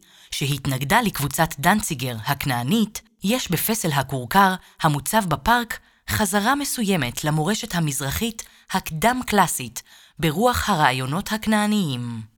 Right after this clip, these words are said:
הפסל מורכב משתי אבני כורכר מסיביות, המונחות זו על זו, ויוצרות דימוי של טוטם או אליל קדמוני. במרכזן של האבנים חצובים באופן גס וחופשי למדי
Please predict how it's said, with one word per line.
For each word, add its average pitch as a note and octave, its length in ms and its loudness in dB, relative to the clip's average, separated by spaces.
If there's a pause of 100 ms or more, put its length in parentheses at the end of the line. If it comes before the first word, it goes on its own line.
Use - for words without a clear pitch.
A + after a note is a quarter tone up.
(280)
הפסל D#3+ 540 0 (340)
מורכב A3+ 380 4 (100)
משתי C4 420 0 (100)
אבני F3 360 0
כורכר F3 520 -2
מסיביות, C3 720 -4 (320)
המונחות F3+ 640 2 (120)
זו E3+ 340 0
על A3+ 120 0
זו, B2+ 340 -4 (380)
ויוצרות D3+ 580 0
דימוי F3+ 440 4
של F3+ 240 0
טוטם D3 560 -4 (320)
או G#3+ 260 4
אליל G#3 300 4
קדמוני. F#3 640 2 (400)
במרכזן D3 680 2
של E3 140 0
האבנים C#3 640 4 (360)
חצובים G3+ 560 0
באופן G3 440 4
גס E3 440 0
וחופשי C#3+ 420 -2
למדי C3 540 0